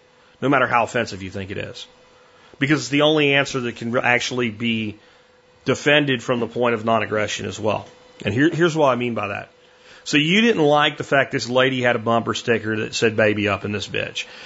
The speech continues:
And I have to question the kind of mentality that leads to a person doing that. And you might have said that the conversation with your daughter was uncomfortable. Actually, I think it was an amazing teaching opportunity.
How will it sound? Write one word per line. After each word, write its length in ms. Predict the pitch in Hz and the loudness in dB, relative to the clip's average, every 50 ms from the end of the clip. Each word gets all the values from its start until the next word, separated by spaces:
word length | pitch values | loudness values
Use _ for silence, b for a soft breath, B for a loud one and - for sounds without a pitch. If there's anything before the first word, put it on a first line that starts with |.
| B B | B B
And 80 | - 175 | 0 2
I 80 | 214 262 | 2 2
have 140 | 269 262 | 2 0
to 80 | 269 190 | -2 -6
question 640 | - - 143 143 147 143 - - - 147 147 143 135 | -4 -2 0 0 0 0 -2 -4 -2 0 0 2 2
the 100 | 127 117 | 0 -2
kind 420 | - - 127 123 127 131 127 120 | -2 0 2 4 4 4 2 2
of 300 | 120 113 104 110 - - | 0 -2 -2 -6 -12 -8
mentality 680 | 110 117 120 107 - - 110 113 113 113 113 110 107 110 | -6 -6 -6 -6 -2 0 2 2 4 2 2 0 -2 -4
that 100 | 104 117 | -6 -6
leads 260 | 110 110 107 107 - | -6 -6 -6 -6 -8
to 100 | - 110 | -8 -8
a 40 | 107 | -6
person 340 | - 107 107 104 - 107 101 | -4 -6 -6 -6 -6 -8 -4
doing 220 | 104 107 107 104 | -4 -2 -2 -2
that. 240 | 101 98 92 - B B B B B B B B B | -4 -4 -6 -8 B B B B B B B B B
And 120 | 123 143 | 2 4
you 100 | 180 208 | 4 4
might 160 | 202 196 185 | 4 4 2
have 80 | 170 156 | 2 2
said 200 | - 170 151 147 | 2 2 2 2
that 60 | 139 | 0
the 80 | - - | -6 -2
conversation 640 | - 147 131 127 120 - - 139 131 120 - - 113 | 2 2 2 4 2 0 2 2 2 2 2 -2 -4
with 140 | 113 107 | -6 -4
your 100 | 113 120 | -6 -2
daughter 260 | 117 117 113 110 107 104 | 0 2 2 2 2 0
was 200 | 104 101 95 104 | -4 -6 -6 -8
uncomfortable. 520 | 95 92 - 104 104 101 - - - - _ _ _ _ _ _ _ _ _ _ _ _ _ _ _ _ | -10 -6 -6 -6 -8 -8 -10 -16 -20 -20 _ _ _ _ _ _ _ _ _ _ _ _ _ _ _ _
Actually, 360 | - 101 135 190 190 - 131 120 | -4 0 0 0 0 2 2 2
I 40 | 117 | 2
think 140 | 123 127 131 | 0 -2 -2
it 40 | |
was 120 | 131 113 117 | -2 -4 -4
an 60 | 113 | -4
amazing 520 | 110 104 104 104 113 139 143 127 - 117 107 | -4 -4 -2 0 2 2 2 0 0 -6 -4
teaching 300 | - 131 131 - 113 101 | -4 -6 -6 -6 -6 -6
opportunity. 560 | 98 98 - - - - 104 101 98 101 | -6 -6 -8 -12 -14 -14 -14 -14 -12 -16